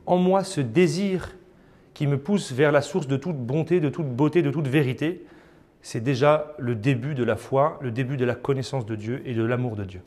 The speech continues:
Ce désir qui nous fait chercher Dieu du plus profond de notre être et qui est inscrit en nous, on peut le voir aussi comme une trace ou comme un vestige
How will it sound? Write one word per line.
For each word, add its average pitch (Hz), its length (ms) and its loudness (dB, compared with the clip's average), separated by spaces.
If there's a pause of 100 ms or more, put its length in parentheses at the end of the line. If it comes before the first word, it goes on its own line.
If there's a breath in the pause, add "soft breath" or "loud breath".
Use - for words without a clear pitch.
(160)
Ce - 240 -2
désir 160 400 4
qui 151 140 -4
nous 151 100 0
fait 165 480 0
chercher - 400 2
Dieu 151 180 0
du 170 120 0
plus 135 160 -6
profond - 320 2
de 139 80 2
notre 127 260 0
être 190 360 0 (380)
et 185 100 -6
qui - 140 2
est - 180 -2
inscrit 165 320 0
en 135 100 2
nous, 175 220 2
on 147 80 -2
peut 160 100 -4
le 156 100 4
voir 180 440 2
aussi 208 320 0
comme 147 220 2
une 139 240 0
trace - 760 2
ou 127 80 -2
comme 139 180 4
un 135 80 4
vestige 165 800 -2